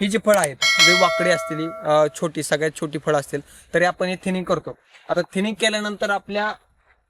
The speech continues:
अ, झाडाला फळ, ते साधारणतः एक फळ आहे जवळपास, अ, एकशे ऐंशी ते दोनशे, दोनशे वीस पर्यंत झाडाच्या कंडिशननुसार, झाडाच्या ताकदीनुसार आपण फळ ठेवलेलं आहे. तर ह्या एवढ्या, अ, फळात एकशे,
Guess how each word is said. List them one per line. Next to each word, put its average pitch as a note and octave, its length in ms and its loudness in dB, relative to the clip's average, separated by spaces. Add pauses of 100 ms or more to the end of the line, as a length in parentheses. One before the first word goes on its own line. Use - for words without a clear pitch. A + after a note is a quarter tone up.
(280)
अ, E3+ 200 2
झाडाला F#3+ 380 0
फळ, E3+ 280 0 (120)
ते F3+ 60 -2
साधारणतः F3+ 560 -2
एक F#3+ 240 -6
फळ F#3+ 140 2
आहे F3+ 260 0 (420)
जवळपास, F3+ 520 0
अ, E3 360 2
एकशे F#3 360 -2 (100)
ऐंशी F#3+ 340 -2
ते G3 180 -2
दोनशे, F#3 600 0
दोनशे E3+ 360 0
वीस F#3 280 -2
पर्यंत E3+ 320 2
झाडाच्या E3+ 540 0
कंडिशननुसार, D#3+ 760 -8
झाडाच्या D#3+ 520 -4
ताकदीनुसार D#3+ 540 -6
आपण D3 260 -6 (120)
फळ D#3+ 100 -4
ठेवलेलं G3 420 0
आहे. - 120 -20 (720)
तर G#3 40 2 (140)
ह्या A3+ 500 -2
एवढ्या, G#3 380 4 (140)
अ, F3 220 4
फळात F#3 280 0
एकशे, G3 360 -4